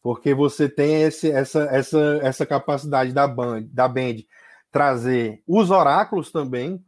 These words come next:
servir os oráculos, só que existe uma diferença enorme entre a Chainlink e a Band. E o pessoal não compreende isso também, que é o quê? A Chainlink, ela tem muito mais parcerias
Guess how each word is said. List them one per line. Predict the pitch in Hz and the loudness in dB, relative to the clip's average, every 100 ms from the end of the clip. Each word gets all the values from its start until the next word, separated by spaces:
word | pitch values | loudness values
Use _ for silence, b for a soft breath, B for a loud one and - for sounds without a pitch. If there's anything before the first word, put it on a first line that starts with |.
| _ | _
servir | - 165 147 120 165 | -6 -2 -2 -2 -2
os | 214 160 | 0 0
oráculos, | 143 120 151 - 208 _ _ _ _ _ _ _ | 2 2 -2 -6 -20 _ _ _ _ _ _ _
só | - 160 | 0 0
que | 165 | 2
existe | 208 175 156 196 - | 0 0 0 -2 -4
uma | 202 | -6
diferença | 180 165 185 160 170 185 | -6 -2 0 0 -2 -4
enorme | 180 170 214 170 180 185 175 | -6 -6 0 4 4 4 2
entre | 165 160 160 | -2 -4 -4
a | 156 - | -4 -4
Chainlink | 170 156 143 165 185 175 - | -4 -4 -4 -6 -10 -12 -10
e | 180 175 - | -6 -6 -8
a | 175 | -10
Band. | 165 160 147 107 _ _ _ _ _ 113 | -6 -4 -4 -10 _ _ _ _ _ -10
E | |
o | 117 | 0
pessoal | 143 - 151 | 0 4 4
não | 156 170 | 4 2
compreende | 180 160 180 143 165 143 | 0 2 2 2 0 -2
isso | 139 151 - | -4 -4 -6
também, | 160 139 113 - _ _ _ _ _ _ | -4 -4 -6 -12 _ _ _ _ _ _
que | 139 | 2
é | 143 | 4
o | 147 | 2
quê? | 147 | 0
A | 123 110 | 0 0
Chainlink, | 151 147 147 170 | -2 0 0 0
ela | 165 | 0
tem | 165 160 165 | 2 0 0
muito | 160 160 175 208 226 226 226 208 | -2 0 2 2 0 -4 -6 -4
mais | 180 147 156 175 - | -4 -4 -4 -6 -6
parcerias | 180 156 - 147 127 131 165 | -6 -6 -4 -4 -2 -4 -6